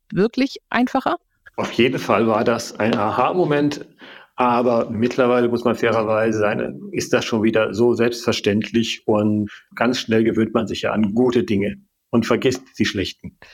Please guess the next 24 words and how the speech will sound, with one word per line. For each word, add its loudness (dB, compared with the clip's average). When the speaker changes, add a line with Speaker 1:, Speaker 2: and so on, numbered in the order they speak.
Speaker 1:
Das -2
ist 0
richtig. -2
Neben 2
der 2
Schnelligkeit 0
ist -2
ja 4
bei 2
der 2
Glasfaser 0
auch -4
die 0
Stabilität 0
ein 0
Kriterium, 0
wo 2
man 2
sagt, -2
das 0
ist -2
echt -2
ein 2
Vorteil 0